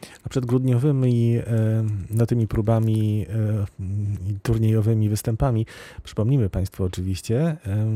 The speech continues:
jak to się będzie odbywać i może zaprosimy do studia uczestników poprzednich edycji, wtedy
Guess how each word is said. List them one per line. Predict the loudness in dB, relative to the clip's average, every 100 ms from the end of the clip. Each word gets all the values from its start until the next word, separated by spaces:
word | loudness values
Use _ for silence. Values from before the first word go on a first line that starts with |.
| 0
jak | 0 -2
to | -4
się | -2
będzie | 0 0 0
odbywać | 0 0 0 -2 -6 -4
i |
może | -2 0
zaprosimy | -2 -4 -2 -2
do | -2
studia | -2 -2 -2
uczestników | -2 -4 -4 -4 -4 -6
poprzednich | -6 -4 -2 -2 -4 -6
edycji, | -6 -6 -10 -10
wtedy | -8 -6